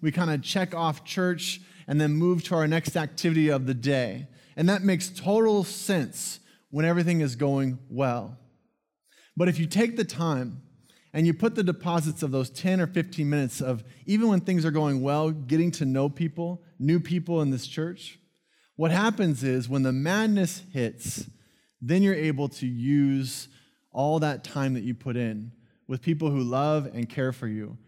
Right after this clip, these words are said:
relationships where you know their phone number and you can call them. That is having actual relationship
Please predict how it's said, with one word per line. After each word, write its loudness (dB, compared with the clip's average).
relationships 0
where -6
you 0
know 0
their 0
phone -4
number -4
and -2
you -2
can -6
call -6
them. -12
That 0
is -2
having -2
actual -2
relationship -4